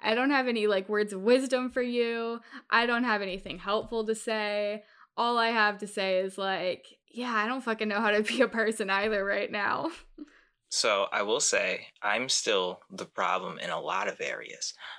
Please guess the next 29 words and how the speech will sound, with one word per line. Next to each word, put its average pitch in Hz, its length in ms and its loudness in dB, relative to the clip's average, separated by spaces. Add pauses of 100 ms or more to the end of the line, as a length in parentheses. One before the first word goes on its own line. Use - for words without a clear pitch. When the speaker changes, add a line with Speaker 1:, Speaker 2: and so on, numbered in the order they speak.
(160)
Speaker 2:
But - 420 -2
where 101 220 0
I'm 90 180 0
not 185 240 0
the - 80 -4
problem 123 460 -2
now 123 360 -2
is 180 460 -2
on 180 200 -4
Tinder, 120 500 -4 (100)
because 92 800 -2
I 98 120 -2
was 95 180 0
like, 87 320 0
"All 107 120 2
right, 95 160 0
you 101 140 -6
know 110 160 -2
what? 120 380 0
I'm 113 120 -2
just 104 200 0
gonna 85 160 -4
respond." 71 800 -2
And 98 120 -2
I 87 100 -2
did - 320 -4
that, 123 260 0 (180)
and 101 180 -4
then 98 280 -2